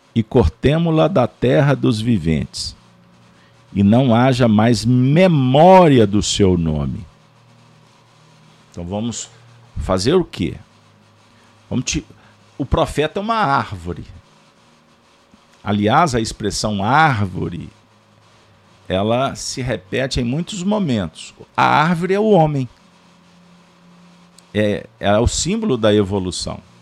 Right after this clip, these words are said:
Semente, não é? Que vai brotar,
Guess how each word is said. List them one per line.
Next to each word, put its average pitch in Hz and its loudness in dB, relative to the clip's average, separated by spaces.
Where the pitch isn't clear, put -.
Semente, 135 -4
não - -4
é? 180 -4
Que 87 -10
vai 90 0
brotar, 127 -2